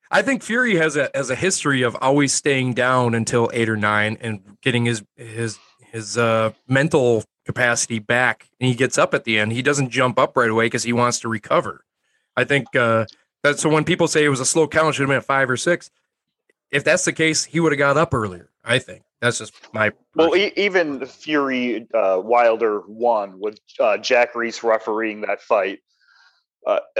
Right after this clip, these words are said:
Speaker 2: Jack Reese claims, uh, the dude was coherent and made the eye contact and all that stuff. I don't think there was dispute if it was a slow or fast count.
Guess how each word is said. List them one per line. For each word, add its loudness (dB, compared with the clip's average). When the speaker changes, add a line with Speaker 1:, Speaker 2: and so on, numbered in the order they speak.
Speaker 2:
Jack 2
Reese 0
claims, -2
uh, 4
the 0
dude -2
was 2
coherent -6
and -8
made 0
the 2
eye 4
contact -2
and -10
all -2
that -4
stuff. -2
I 2
don't -4
think -2
there 2
was 2
dispute -4
if -6
it 0
was -4
a -8
slow 0
or 0
fast 2
count. 2